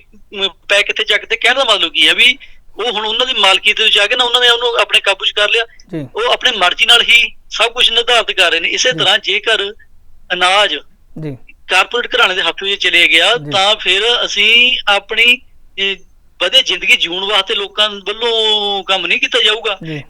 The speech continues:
Speaker 1: ਇਸ ਲਈ ਕੰਮ ਤੇ ਕੀ ਕਰਾਇਆ ਕਰਨਗੇ ਵੀ ਜੇ ਆਜੋ ਜੀ, ਸਾਡੇ ਕੰਮ ਕਰੋ, ਤੁਹਾਨੂੰ ਸ਼ਾਮ ਦੀ ਤਾਂ ਸਵੇਰ ਦੀ ਰੋਟੀ ਮਿਲ ਜੂਗੀ।
Speaker 2: ਠੀਕ ਹੈ ਜੀ।
Speaker 1: ਮਤਲਬ ਕਿ ਵੀ ਇੱਕ ਸਾਰੇ ਗੇਮਾਂ ਇਹ ਕਾਰਪੋਰੇਟ ਘਰਾਣਿਆਂ ਦੇ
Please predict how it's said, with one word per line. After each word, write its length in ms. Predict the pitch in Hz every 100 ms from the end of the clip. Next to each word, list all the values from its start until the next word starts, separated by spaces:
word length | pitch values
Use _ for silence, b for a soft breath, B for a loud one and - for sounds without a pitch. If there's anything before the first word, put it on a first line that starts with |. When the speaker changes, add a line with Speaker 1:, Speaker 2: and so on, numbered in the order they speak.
| 196
Speaker 1:
ਇਸ 100 | 208
ਲਈ 120 | 233
ਕੰਮ 260 | 233 220 214
ਤੇ 160 | 233 226
ਕੀ 140 | 202
ਕਰਾਇਆ 300 | 196 175 180
ਕਰਨਗੇ 320 | 175 190 233
ਵੀ 100 | 247
ਜੇ 240 | 185 196 208
ਆਜੋ 200 | 185 208
ਜੀ, 200 | 233 254
ਸਾਡੇ 280 | - 190 196
ਕੰਮ 240 | 190 196
ਕਰੋ, 160 | 196 -
ਤੁਹਾਨੂੰ 280 | 226 220 226
ਸ਼ਾਮ 240 | 196 190
ਦੀ 100 | 214
ਤਾਂ 120 | 233
ਸਵੇਰ 200 | 185 180
ਦੀ 60 | 175
ਰੋਟੀ 260 | 202 214
ਮਿਲ 200 | 170 147
ਜੂਗੀ। 260 | 147 214 196 -
Speaker 2:
ਠੀਕ 180 | 165 165
ਹੈ 80 |
ਜੀ। 60 | 135 165
Speaker 1:
ਮਤਲਬ 300 | 180 226 226
ਕਿ 100 | 240
ਵੀ 100 | 254
ਇੱਕ 100 | -
ਸਾਰੇ 320 | - 175 226 -
ਗੇਮਾਂ 400 | 185 180 180 185
ਇਹ 160 | 208 202
ਕਾਰਪੋਰੇਟ 440 | 196 190 214 226
ਘਰਾਣਿਆਂ 280 | 220 180 180
ਦੇ 200 | 208